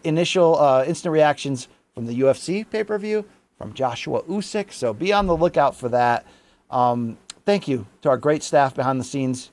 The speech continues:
who got it done. Uh, we did it. We did it. We landed the plane.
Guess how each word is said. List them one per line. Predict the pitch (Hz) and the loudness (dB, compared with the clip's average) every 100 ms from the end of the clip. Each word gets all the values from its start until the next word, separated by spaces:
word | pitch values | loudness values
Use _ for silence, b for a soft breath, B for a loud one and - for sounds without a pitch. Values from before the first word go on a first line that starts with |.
| _ | _
who | 135 | 0
got | 127 127 | 2 0
it | 123 | 0
done. | 127 120 104 b b _ - | 0 0 -6 b b _ -2
Uh, | 123 117 113 | 2 2 2
we | |
did | 147 190 | 2 2
it. | 123 - | 0 -6
We | 139 | 0
did | 196 | 2
it. | |
We | 127 | 2
landed | 143 180 185 | 2 2 2
the | 180 | 0
plane. | 175 120 | 0 -2